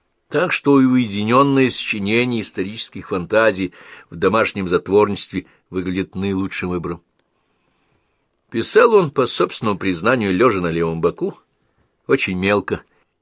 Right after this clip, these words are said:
"Чем мельче почерк, тем больше наслаждения испытываю", признавался он в тысяча девятьсот восемьдесят втором году в ответах на анкету литературной Грузии, понимая, что на родине предков оценит самоиронию кавказский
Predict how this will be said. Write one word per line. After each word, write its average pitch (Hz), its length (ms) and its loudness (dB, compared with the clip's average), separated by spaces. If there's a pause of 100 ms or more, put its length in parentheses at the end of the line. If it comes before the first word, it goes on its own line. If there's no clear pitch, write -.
(460)
"Чем 101 300 -6
мельче 101 520 -2
почерк, 131 600 0 (380)
тем 90 220 -4
больше 101 300 0
наслаждения 98 720 -2
испытываю", 90 560 -8 (340)
признавался 90 600 0
он 92 120 -6 (260)
в - 140 -20
тысяча 98 400 -8
девятьсот 92 420 -2
восемьдесят 90 400 -6
втором 92 240 -4
году 92 360 -2 (400)
в 85 80 -2
ответах 87 420 0
на 92 120 -2
анкету 90 440 -2 (300)
литературной 90 640 -4
Грузии, 85 420 -4 (500)
понимая, 90 360 -2
что - 200 -6
на 90 120 -2
родине 90 380 0
предков 92 440 0 (280)
оценит 92 640 2
самоиронию 87 720 0
кавказский 85 720 -4